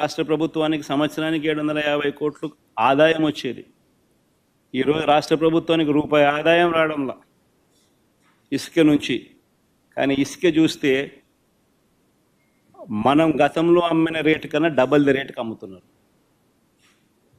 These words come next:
సంపద సృష్టి ఎక్కడ జరుగుతూ ఉంది?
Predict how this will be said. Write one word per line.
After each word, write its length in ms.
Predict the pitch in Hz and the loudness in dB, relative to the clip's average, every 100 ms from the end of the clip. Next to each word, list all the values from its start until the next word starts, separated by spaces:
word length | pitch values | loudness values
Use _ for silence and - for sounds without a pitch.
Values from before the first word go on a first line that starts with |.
| _ _ _ _ _ _ _ _ _ _ _ _ _ _ _ _ _ _ | _ _ _ _ _ _ _ _ _ _ _ _ _ _ _ _ _ _
సంపద 440 | - 135 139 170 165 | -6 0 2 2 0
సృష్టి 380 | - 170 - | 0 -4 0
ఎక్కడ 200 | 170 175 180 | -2 0 0
జరుగుతూ 420 | 190 175 156 147 120 | 0 -2 -6 -8 -8
ఉంది? 180 | 98 | -10